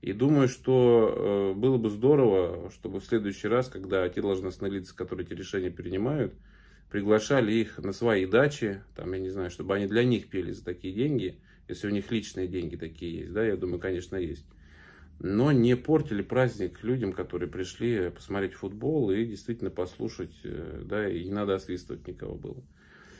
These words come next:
А, так что вот такие новости, друзья, да, я думаю, что это не прекратится, я думаю, что тем, кто это говорил, им,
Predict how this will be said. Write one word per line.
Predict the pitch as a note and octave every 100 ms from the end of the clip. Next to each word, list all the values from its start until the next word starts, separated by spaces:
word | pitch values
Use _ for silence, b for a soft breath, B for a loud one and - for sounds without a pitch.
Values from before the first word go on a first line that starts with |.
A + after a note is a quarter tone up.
| B B B B -
А, | D2+ F#2
так | - C3+
что | -
вот | D3+
такие | D3 C#3+ D3
новости, | D#3+ D#3+ D3 -
друзья, | G2+ G2+ G2 F#2+ F2+
да, | F2 G2+ F#2+
я | G2+
думаю, | A#2 C3 B2+
что | -
это | C3 C3
не |
прекратится, | B2 B2+ B2+ B2 D#3 D3 -
я | F#2+
думаю, | F#2 F#2+ F#2
что | - G2
тем, | F#2 - G2
кто | F2+ - F#2+ F2+ F2 - F2
это | E2+
говорил, | F2 G2 G2+ A#2+ E3
им, | A2+ F#2+ F2+ - - G1+ -